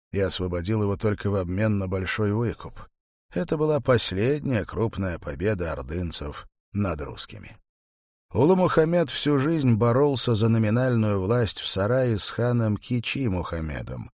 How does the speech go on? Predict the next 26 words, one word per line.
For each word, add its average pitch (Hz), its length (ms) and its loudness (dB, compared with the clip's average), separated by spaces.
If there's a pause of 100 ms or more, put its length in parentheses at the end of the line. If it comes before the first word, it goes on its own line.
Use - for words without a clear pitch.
(240)
имевшим 101 540 0
ставку 92 500 -4
в 101 40 -2
Астрахани. - 720 -8 (440)
Сын 131 280 2
последнего 123 720 4
Ахмат 131 560 2 (240)
в - 140 -16
тысяча 117 340 0
четыреста 107 540 0
семьдесят 104 560 0
восьмом 101 540 0
году 90 400 -2 (260)
окончательно 143 920 0
потерял 104 640 0
Крым, 120 420 -2 (200)
в - 100 -20
котором 92 440 -2
род 98 200 0
Гиреев 101 560 0
основал 98 500 0
вассальное 98 760 0
от - 120 -14
Турции 101 520 -2
Крымское 87 640 -4
ханство. 67 600 -8